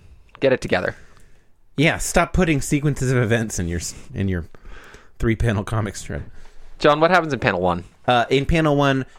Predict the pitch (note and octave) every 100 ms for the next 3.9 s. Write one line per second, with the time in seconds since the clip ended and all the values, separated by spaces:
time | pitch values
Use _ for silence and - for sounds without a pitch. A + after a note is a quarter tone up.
0 | - C3+ C3+ C3+ A#2+ A2 - A#2 A2+ -
1 | - - A#2 C#3 - - C3+ A#2 F#2+ -
2 | G3 - F#2 F2 A#2 - - _ - A2
3 | A2 G#2+ B2 A#2 A2+ G2 G#2+ F#2+